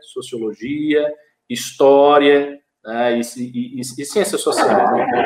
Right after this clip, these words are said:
sociologia. Então, as pessoas que são formadas ou estão em formação, são professores dessa área, me mandem uma mensagem no Instagram, lá, arroba Ricardo Almeida M B L, que eu acrescento vocês no grupo.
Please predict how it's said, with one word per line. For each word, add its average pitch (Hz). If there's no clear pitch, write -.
sociologia. 107
Então, 131
as -
pessoas 214
que -
são 226
formadas 156
ou 139
estão 175
em 165
formação, 143
são 139
professores 135
dessa 123
área, 147
me 165
mandem 202
uma 202
mensagem 156
no 151
Instagram, 127
lá, 113
arroba 139
Ricardo 123
Almeida 127
M 131
B 131
L, 123
que 139
eu 139
acrescento 135
vocês 139
no 160
grupo. 113